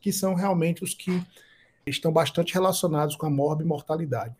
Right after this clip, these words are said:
Pra você ter noção, Eduarda, a incidência de adenocarcinoma de pâncreas é quase igual à mortalidade anual. Então,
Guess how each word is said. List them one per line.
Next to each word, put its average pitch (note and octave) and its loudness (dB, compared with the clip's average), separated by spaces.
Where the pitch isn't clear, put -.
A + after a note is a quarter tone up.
Pra F3 0
você F#3 4
ter F#3 4
noção, F#3 4
Eduarda, B2 -2
a D3+ -2
incidência F3+ 0
de F3 2
adenocarcinoma D3 2
de C#3 -2
pâncreas E3 -2
é C#3+ 0
quase E3+ 2
igual D#3+ 0
à D#3 0
mortalidade D#3 -2
anual. D3 -2
Então, C3+ -6